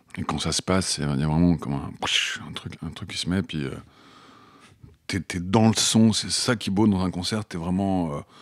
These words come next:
à l'intérieur du son. Il y a des moments où physiquement, il y a une espèce de concentration totale, de vide, t'es relié à tout ce qui se passe, et c'est, c'est vraiment, vraiment de, de, une forme de plénitude, en fait. C'est pour, c'est pour ça que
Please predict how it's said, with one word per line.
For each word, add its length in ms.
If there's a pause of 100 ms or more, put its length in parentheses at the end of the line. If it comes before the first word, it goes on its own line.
(360)
à 120
l'intérieur 500
du 100
son. 200
Il 40
y 40
a 40
des 120
moments 360
où 60
physiquement, 640
il 40
y 40
a 20
une 100
espèce 320
de 120
concentration 800
totale, 560
de 80
vide, 500 (960)
t'es 100
relié 360
à 80
tout 120
ce 100
qui 100
se 100
passe, 420
et 120
c'est, 400 (800)
c'est 180
vraiment, 300
vraiment 420
de, 160
de, 200
une 180
forme 200
de 60
plénitude, 560
en 80
fait. 240
C'est 160
pour, 140
c'est 100
pour 140
ça 160
que 360